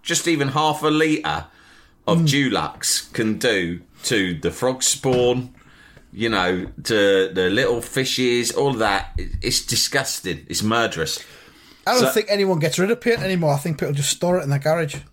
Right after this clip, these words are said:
Speaker 1: Well,
Speaker 2: or
Speaker 1: I
Speaker 2: their
Speaker 1: just,
Speaker 2: sheds
Speaker 1: I had
Speaker 2: until
Speaker 1: an
Speaker 2: they die.
Speaker 1: accumulation years worth, but that's what I thought. And then I thought, "Enough's enough.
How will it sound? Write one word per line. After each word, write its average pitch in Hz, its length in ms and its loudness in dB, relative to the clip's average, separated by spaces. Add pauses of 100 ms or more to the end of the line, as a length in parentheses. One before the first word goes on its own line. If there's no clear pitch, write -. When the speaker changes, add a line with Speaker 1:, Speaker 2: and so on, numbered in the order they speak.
Speaker 1:
Well, 101 160 2
Speaker 2:
or - 100 4
Speaker 1:
I - 20 2
Speaker 2:
their 139 100 -2
Speaker 1:
just, - 120 0
Speaker 2:
sheds 165 400 -2
Speaker 1:
I 101 120 2
had - 140 2
Speaker 2:
until 160 140 0
Speaker 1:
an 143 40 2
Speaker 2:
they 127 60 2
die. 151 180 2
Speaker 1:
accumulation 107 640 0
years 113 300 0
worth, 87 160 0
but 117 60 0
that's 139 180 0
what 113 120 -2
I - 40 -16
thought. 120 280 0
And 113 80 0
then 127 120 2
I 110 80 0
thought, 101 240 0
"Enough's 123 340 -2
enough. 104 500 -4